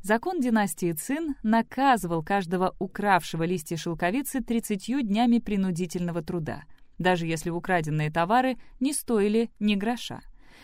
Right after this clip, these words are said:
Соперничество между провинциями могло разгораться из-за производства шёлка. Этот щепетильный момент обсуждался в переговорах, которые последовали за завоеванием царством Ци в пятьсот восемьдесят девятом году до нашей эры царства Лу.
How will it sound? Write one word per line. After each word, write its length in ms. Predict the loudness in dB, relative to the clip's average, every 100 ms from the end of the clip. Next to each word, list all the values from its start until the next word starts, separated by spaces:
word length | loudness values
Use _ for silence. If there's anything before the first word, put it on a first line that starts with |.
| -18
Соперничество 880 | 0 2 2 2 4 2 0 -6 -4
между 360 | -2 -2 -2 -2
провинциями 680 | 0 2 0 -2 2 2
могло 340 | 4 2 2 0
разгораться 600 | 0 0 0 0 -2 -4
из-за 400 | -2 -2 -2 -2
производства 720 | 0 0 0 -2 -4 -6 -8
шёлка. 500 | -6 -8 -8 -14 -18 -20 -20 -20 -12 -4
Этот 320 | -2 -2 -4
щепетильный 680 | -6 -4 -2 -2 -2 -4 -2
момент 400 | 2 2 2 -2 -10 -8 -2
обсуждался 680 | 0 0 2 4 4 0
в 60 | -2
переговорах, 640 | 0 2 2 2 0 0
которые 420 | 0 0 2 2
последовали 640 | 2 0 0 -2 0 0 2
за 160 | 0
завоеванием 680 | 0 2 2 2 2 2 0
царством 500 | 0 0 0 -2 -4 -2
Ци 260 | -2 -2 -4 -12 -14
в 120 | -4
пятьсот 420 | -4 0 -2 0
восемьдесят 480 | 0 2 0 0 -4
девятом 420 | 0 2 2 0
году 380 | 0 2 0 -2 -6 0
до 180 | 4
нашей 420 | 4 4 0 -6 -4
эры 240 | -2 -2
царства 540 | -2 0 0 -2 -2 -2
Лу. 340 | 0 -2